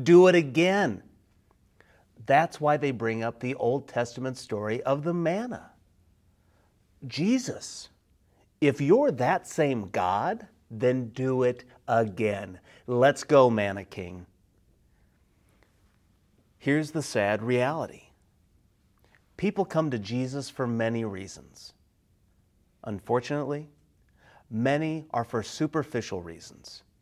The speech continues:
Others are lured in by false promises. Jesus is not a genie in a bottle.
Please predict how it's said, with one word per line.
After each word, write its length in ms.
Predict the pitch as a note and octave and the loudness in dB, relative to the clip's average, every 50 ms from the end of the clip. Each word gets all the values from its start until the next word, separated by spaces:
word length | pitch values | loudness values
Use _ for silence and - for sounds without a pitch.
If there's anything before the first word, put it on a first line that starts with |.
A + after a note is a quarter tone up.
| _ _ _ _ _ _ _ _ _ _ _ _ _ _ _ _ - | _ _ _ _ _ _ _ _ _ _ _ _ _ _ _ _ 2
Others 480 | - C#3 C#3+ C#3+ E3+ E3 E3 D#3+ - - _ - | 4 4 4 4 4 0 0 -2 -6 -12 _ -4
are 220 | A#2+ A#2 A#2 A#2 | 0 0 2 0
lured 480 | A2+ A2+ A2+ A#2 B2+ C3 C#3 C#3+ C#3+ C3+ | 0 -2 -2 0 0 2 2 0 -2 -4
in 260 | - B2+ A#2 A#2+ B2 | -6 -4 -4 -4 -4
by 220 | A2 A#2 B2 B2+ | -2 -2 -2 -2
false 400 | B2 - - G2+ F#2+ G2+ G#2+ - | -4 -4 -2 0 0 0 -2 -4
promises. 800 | - - - C3+ D#3 G3+ A3 - - - - - - - - - _ _ _ _ _ _ _ _ _ _ _ _ _ _ _ _ _ _ _ _ _ _ _ _ - - | -6 -2 0 2 2 0 -2 -6 -12 -14 -18 -18 -20 -20 -20 -20 _ _ _ _ _ _ _ _ _ _ _ _ _ _ _ _ _ _ _ _ _ _ _ _ -18 -16
Jesus 600 | G#2+ G#2+ C#3 F#3+ G#3+ G3 E3 D#3+ D3+ D3+ D3+ - - | -10 -6 -2 -2 -2 0 0 0 0 -2 -2 -8 -4
is 240 | - C#3+ C3+ A#2+ A#2 | -2 -2 -2 -2 -2
not 400 | A#2+ A#2 A#2+ B2 C3 C#3+ C#3 - - | -2 -2 0 -2 -2 -4 -6 -8 -8
a 100 | - C#3+ | -8 -6
genie 380 | C3 A2+ A#2 A2 G#2+ G#2+ A2+ C3 | -6 -6 -6 -6 -4 -4 -4 -4
in 80 | D3 | -4
a 20 | D#3+ | -2
bottle. 480 | C#3+ E3 E3+ G3+ A#3+ - - - - | 0 0 -2 -2 -4 -14 -14 -18 -20